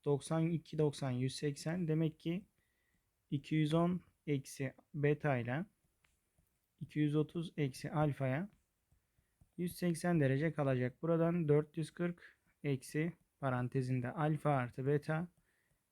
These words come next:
eşittir yüz seksen ise yüz sekseni bu tarafa, bunları bu tarafa atarsam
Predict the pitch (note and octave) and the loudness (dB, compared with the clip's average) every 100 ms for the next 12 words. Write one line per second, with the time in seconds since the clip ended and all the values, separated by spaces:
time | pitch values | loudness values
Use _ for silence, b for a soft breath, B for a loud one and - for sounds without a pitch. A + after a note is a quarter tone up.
0 | _ E3 D3+ D3 - C3 B2+ B2+ D#3 D#3 | _ -8 -6 -6 -6 -4 -4 -4 -4 -4
1 | - D#3+ D#3+ D#3 C#3+ - D3+ D#3+ D#3+ D#3+ | -2 -2 -2 -2 -4 -4 -4 -2 0 0
2 | D#3 C#3+ C3 B2+ C#3 C#3+ - D3+ C3+ D3+ | -2 -2 -2 -2 0 0 0 -2 0 -2
3 | C#3+ D#3+ C#3+ D#3+ F3 | -2 -2 -2 -2 -4